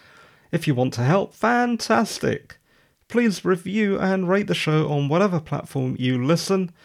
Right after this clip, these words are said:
especially Apple Podcasts. That is particularly helpful, and recommend it to a friend or an enemy,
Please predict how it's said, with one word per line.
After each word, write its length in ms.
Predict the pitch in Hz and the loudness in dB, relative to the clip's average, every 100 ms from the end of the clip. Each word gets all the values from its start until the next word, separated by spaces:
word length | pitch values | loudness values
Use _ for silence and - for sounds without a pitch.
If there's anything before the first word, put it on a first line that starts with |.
| - - - | -20 -20 -12
especially 800 | - - 147 - 135 123 120 120 - | -10 -4 -2 0 0 0 0 -2 -4
Apple 240 | 120 120 | -4 -4
Podcasts. 800 | - 180 170 - 185 185 - - - | -2 -4 -2 0 0 0 -2 -12 -12
That 280 | 123 120 - | -6 -6 -4
is 260 | 120 113 - | -4 -4 -6
particularly 920 | 120 - - - 160 139 127 120 120 | -8 -6 -6 -6 -4 -2 0 0 -2
helpful, 640 | 101 160 - - 202 190 - - - | -2 -4 -2 0 0 0 -8 -20 -6
and 280 | 208 220 196 | 0 0 2
recommend 540 | 196 - 175 170 165 | 0 0 2 2 2
it 240 | 165 - - | 0 -2 -4
to 300 | 156 151 - | 0 0 2
a 140 | 151 | 0
friend 420 | 156 - 151 156 151 | 0 0 2 2 0
or 280 | 147 147 - | 0 0 0
an 260 | 147 147 139 - | 0 0 -2 0
enemy, 560 | 165 170 147 117 - | 2 4 4 2 -4